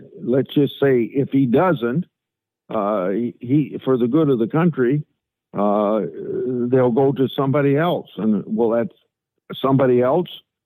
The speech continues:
uh, get the votes? Uh, I don't know, but we can't waste any more time,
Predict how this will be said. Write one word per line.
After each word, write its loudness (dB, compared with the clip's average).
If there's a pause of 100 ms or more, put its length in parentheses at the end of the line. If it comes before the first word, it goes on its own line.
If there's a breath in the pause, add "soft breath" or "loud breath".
(300)
uh, 0 (680)
get 0
the 2
votes? 0 (520)
Uh, -2
I -2
don't 2
know, 0
but -2
we -2
can't -2
waste 0
any 2
more 0
time, -2